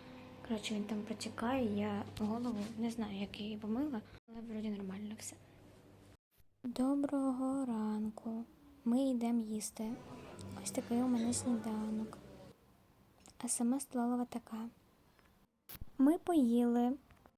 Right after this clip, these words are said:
І, як на мене, сніданок і взагалі готель супер, бо він же чотирьохзірковий. Ми вже будемо виходити в автобус.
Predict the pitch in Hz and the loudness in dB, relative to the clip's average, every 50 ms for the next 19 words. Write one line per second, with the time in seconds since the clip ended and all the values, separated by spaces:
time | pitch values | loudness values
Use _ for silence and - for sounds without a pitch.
0 | _ - - 254 254 254 254 - - 277 277 294 311 311 302 311 - - 277 262 | _ -2 2 4 4 4 2 0 0 2 4 4 4 4 4 2 0 0 2 4
1 | 277 285 285 285 285 285 269 277 285 277 285 277 277 285 294 302 302 - 349 370 | 4 4 4 4 4 2 2 2 2 2 4 2 2 4 2 2 2 2 -2 -2
2 | - - - - - - 254 226 - 233 220 - - - - - - - - 240 | -4 -6 -2 2 4 6 6 6 4 2 -2 -2 -6 -20 -20 -20 -10 -2 0 4
3 | 233 247 254 269 269 277 262 262 - - 254 262 262 254 - 247 - - - - | 4 4 4 4 4 2 0 0 2 4 6 6 6 6 4 0 0 0 -2 0
4 | 226 240 247 254 233 220 - - - - - - - - - - - - - - | 2 2 2 2 0 -2 -4 -8 -20 -20 -20 -20 -20 -20 -20 -20 -20 -20 -20 -20
5 | - - - - - _ _ _ _ _ - - - - - - - - - - | -20 -20 -20 -20 -20 _ _ _ _ _ -20 -20 -20 -20 -20 -20 -20 -20 -20 -20
6 | - - - - 269 269 285 294 294 269 262 262 240 247 247 254 240 254 254 247 | -20 -12 -2 0 2 4 4 4 2 2 2 2 0 0 0 0 0 2 0 0
7 | 247 - - 254 240 240 - 247 240 233 233 233 - - - 220 214 226 247 - | 0 -2 -2 -2 -2 0 0 0 2 2 0 0 -4 -4 -2 -2 -2 -2 -2 -6
8 | - | -10